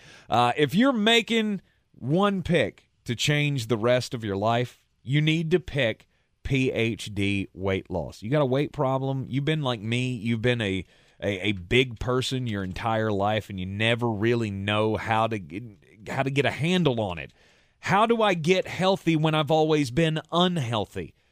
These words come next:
P H D Weight Loss has a program that has helped me lose ninety pounds since last Thanksgiving. I went into a store today,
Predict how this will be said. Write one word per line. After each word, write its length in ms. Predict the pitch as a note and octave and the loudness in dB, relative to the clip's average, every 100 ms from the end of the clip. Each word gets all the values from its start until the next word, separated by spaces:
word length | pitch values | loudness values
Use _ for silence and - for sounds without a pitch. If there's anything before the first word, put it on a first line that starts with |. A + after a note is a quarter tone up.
| _ _ | _ _
P 200 | - F3+ | -2 4
H 220 | A#3+ C4 | 4 2
D 140 | - A3+ | -6 0
Weight 220 | G3+ G3 | 2 2
Loss 260 | F3+ E3 D#3 | 2 2 2
has 220 | E3 D3+ | 0 -2
a 40 | |
program 540 | C3+ D#3+ D3+ C#3+ D3 D3 | 0 2 2 2 0 0
that 140 | A#2+ | -2
has 140 | A2+ | -2
helped 300 | B2 C#3 A#2 | -2 -4 -4
me 180 | C3 C3+ | -4 -2
lose 360 | B2+ A#2+ A#2 F#2+ | 2 2 2 -2
ninety 800 | G#2+ A#2 B2 C3 D3 D#3 E3+ F3 | -6 -2 2 2 2 0 -2 -2
pounds 720 | - - D#3 A2 F#2 F#2 - - _ _ | -4 -2 0 0 -4 -8 -12 -20 _ _
since 340 | - C#3 B2 | -4 -2 0
last 360 | A#2+ A#2 A2+ - | 0 0 -2 0
Thanksgiving. 640 | A#2+ G#2+ - G2+ E2+ C#2 - _ _ _ _ _ - | 0 0 -2 -4 -4 -6 -16 _ _ _ _ _ 0
I 260 | D#3 A#3 | 0 2
went 240 | A3+ A#3 A3 | 2 2 2
into 340 | G#3 F3+ G3 | 0 2 4
a 60 | F3 | 4
store 520 | - G3+ G#3+ A3+ G3+ | 2 2 4 4 2
today, 600 | D3+ C3+ A#2 G#2 F2 | 0 -2 0 0 0